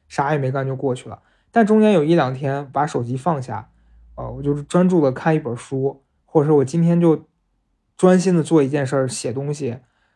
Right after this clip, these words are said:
或者是看剧，你会发现自己一天好像很长，但是如果你把时间全都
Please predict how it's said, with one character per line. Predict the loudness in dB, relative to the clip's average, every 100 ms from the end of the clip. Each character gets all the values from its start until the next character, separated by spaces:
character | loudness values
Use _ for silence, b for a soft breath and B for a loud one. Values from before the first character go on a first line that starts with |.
| _ _
或 | -4 -2
者 |
是 | 0 -2
看 | -6 0 0 0 -10 _ _ _ _ _
剧， | -2 -2 -2 _ _ _ _ _ _ -4
你 | 0
会 | 2
发 | 2
现 | 2
自 | 2 0
己 | -2 0
一 | -2
天 | 0 0
好 | 0
像 | -2 -4
很 | -6 -10
长， | -10 -14 -16 _ _ _
但 | 0 2
是 | 4
如 | 2 4
果 | 4
你 | 4 0
把 | -4 -4
时 | -4
间 | -4 -4
全 | -4
都 | -6